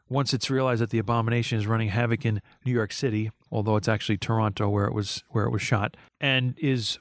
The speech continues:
willingly, not tossed, but he, he low, he lets himself backflip out of the helicopter with hands tied.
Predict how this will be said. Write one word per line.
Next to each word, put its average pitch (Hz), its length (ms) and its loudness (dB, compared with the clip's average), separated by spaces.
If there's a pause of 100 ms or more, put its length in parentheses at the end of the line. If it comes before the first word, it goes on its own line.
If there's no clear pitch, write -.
willingly, 139 640 0 (100)
not 139 180 -2
tossed, 117 300 -2
but 117 80 -2
he, 120 180 2
he 127 160 0
low, 123 260 0
he 123 220 -6 (160)
lets 139 220 -6
himself 120 400 -4 (280)
backflip 117 720 -4 (380)
out 117 180 0
of 117 200 -4
the 117 140 -2
helicopter 123 540 -2
with 143 240 -4
hands 143 320 0
tied. 113 400 -2